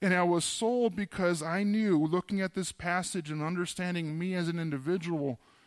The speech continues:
and all my faults, I knew, you know what? I am not good enough. I am not qualified. I am not smart enough.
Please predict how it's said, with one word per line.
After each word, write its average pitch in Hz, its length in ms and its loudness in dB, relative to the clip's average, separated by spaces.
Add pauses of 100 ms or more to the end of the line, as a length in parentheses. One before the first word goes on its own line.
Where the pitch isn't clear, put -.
(140)
and 139 140 -2
all 151 160 0
my 170 240 0
faults, 180 520 0
I 160 100 -4
knew, 196 300 0
you 175 120 -2
know 196 100 -2
what? 202 280 -2
I 185 200 -2
am 220 280 0
not 170 240 0
good 127 200 0
enough. - 500 -12 (640)
I 226 200 2
am 247 260 2
not 185 240 2
qualified. 117 680 -2
I 175 140 -4
am 226 240 0
not 202 200 -2
smart 147 400 -2
enough. 127 560 -6